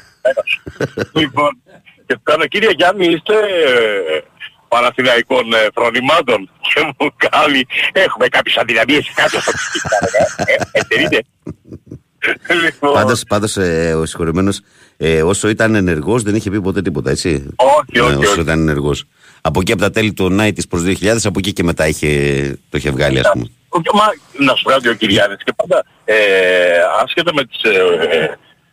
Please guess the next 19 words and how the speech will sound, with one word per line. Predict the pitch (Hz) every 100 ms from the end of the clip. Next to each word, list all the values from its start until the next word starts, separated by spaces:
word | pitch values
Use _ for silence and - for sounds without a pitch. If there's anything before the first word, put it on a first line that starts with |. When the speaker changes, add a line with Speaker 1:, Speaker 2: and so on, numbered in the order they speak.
| _
Speaker 1:
ε, | 87
ε, | 85 92 85 101
οπαδικές | 117 113 110 - 123 -
του |
προτιμήσεις, | 101 117 - 104 104
οπαδικές, | 107 - 95 101 104 90 -
σε | 123
πάση | 123 -
περιπτώσει, | 107 92 101 98 87 -
συλλογικές | - 160 143 127 123 156 151
του |
προτιμήσεις, | 123 113 104 107 117
θα |
το | 101 98
πω | 104
πιο | 131 117
σωστά. | 110 - -
Speaker 2:
Σωστά, | 78 85
ναι. | 71